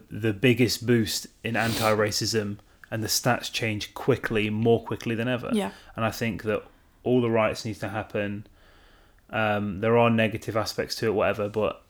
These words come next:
Speaker 1: I think everything that happened was always gonna happen.
Speaker 2: Yeah.
Speaker 1: Whether people disagree with, like, the looting or not, like, I don't agree with it, but I know that it was gonna happen. It's, it's a,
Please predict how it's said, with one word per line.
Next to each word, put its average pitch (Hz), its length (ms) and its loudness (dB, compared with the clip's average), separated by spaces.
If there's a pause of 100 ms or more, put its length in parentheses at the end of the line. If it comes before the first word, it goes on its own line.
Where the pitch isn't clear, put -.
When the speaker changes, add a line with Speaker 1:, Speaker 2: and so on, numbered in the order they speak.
Speaker 1:
I 107 80 -6
think 113 400 -4
everything 117 520 2
that 113 140 2
happened 104 640 -4
was 107 120 -4
always 104 260 2
gonna 95 160 -4
happen. 101 440 -10
Speaker 2:
Yeah. 220 240 -4 (640)
Speaker 1:
Whether 117 280 4
people 113 460 -2
disagree 113 440 -2
with, 107 180 -2
like, 110 140 0
the 107 60 -2
looting 123 400 2
or 113 40 2
not, 117 220 2
like, 107 140 2
I 113 120 4
don't 113 200 2
agree 110 220 0
with 104 180 0
it, 101 140 -2
but 104 280 0
I 104 160 2
know 107 320 -2
that 90 160 -4
it - 40 -6
was - 120 -10
gonna 90 140 -10
happen. 87 580 -8
It's, - 300 -8
it's - 320 -4
a, 98 400 -2